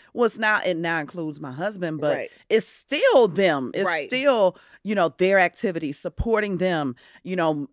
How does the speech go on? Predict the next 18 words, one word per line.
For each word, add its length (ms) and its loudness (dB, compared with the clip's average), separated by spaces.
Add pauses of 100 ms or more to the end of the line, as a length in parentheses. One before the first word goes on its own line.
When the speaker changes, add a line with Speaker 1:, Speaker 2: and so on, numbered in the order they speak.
(120)
Speaker 1:
m-, 540 -6 (200)
mentoring 720 0
them, 320 2
helping 320 -4
them 180 -4
get 260 -6
transition, 640 -4
Speaker 2:
Transition. 760 -4
Speaker 1:
you 100 -2
know, 100 4
while 300 4
they're 140 0
in 300 -6
young 240 -2
adulthood. 720 0
It 200 4
is 140 -6
so 260 -6